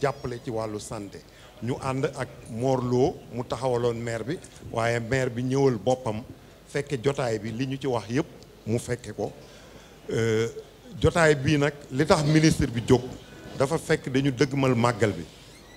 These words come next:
mu am mébét yu bari yoo xam ne ci wàllu wér-gu-yaram dañ ko mébét ngir mën a taxawu askan yi.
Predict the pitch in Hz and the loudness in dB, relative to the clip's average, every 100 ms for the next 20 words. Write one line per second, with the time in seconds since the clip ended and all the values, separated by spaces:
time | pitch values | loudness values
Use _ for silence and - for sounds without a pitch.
0 | - 117 131 139 135 143 143 123 135 107 | -2 0 2 0 4 4 4 2 0 4
1 | 185 160 143 120 117 127 139 131 135 131 | 4 6 4 2 -4 -4 0 2 4 2
2 | 123 151 139 127 107 98 - - - - | 2 2 4 4 2 -2 -10 -18 -20 -20
3 | - - 139 151 165 143 156 151 151 - | -20 0 0 4 4 6 6 6 2 -8
4 | 113 160 160 151 151 139 143 139 127 127 | -4 -2 0 2 0 0 0 2 2 0
5 | - - 98 | -4 -4 -6